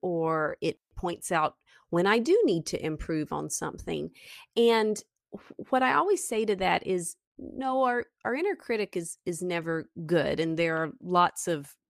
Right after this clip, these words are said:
um, reasons for that." Um, but the thing that we wanna remember is th-, that I think sometimes people can think their inner critic is part of God's voice speaking to them, God,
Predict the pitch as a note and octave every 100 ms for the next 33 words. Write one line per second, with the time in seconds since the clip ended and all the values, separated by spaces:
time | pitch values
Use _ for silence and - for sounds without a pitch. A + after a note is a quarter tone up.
0 | _ - D#3+ D3+ - E3 F3+ D#3+ D#3+ D3+
1 | - F3 F3 D#3 C#3+ - - - - -
2 | G3+ E3+ D#3 D3 - _ _ _ _ _
3 | - G3+ A#3 A3+ - F4 G4 - G3+ F#3
4 | F#3+ F3+ E3+ F3 G3+ F#3 E3+ - E3 -
5 | - G3+ G3 G3+ - G#3+ - - E4+ -
6 | A#3 F3+ - - G#3+ F#3+ F3+ F3 - F3
7 | - E3+ D#3+ - E3+ D#3+ - E3+ D#3+ -
8 | D#3+ - D#3+ D#3 D3+ D3 D#3+ E3+ F3 -
9 | A3 B3+ B3+ - - C4 B3+ C#4 C4+ C4+
10 | C#4+ D4 C4+ F#3 E3 E3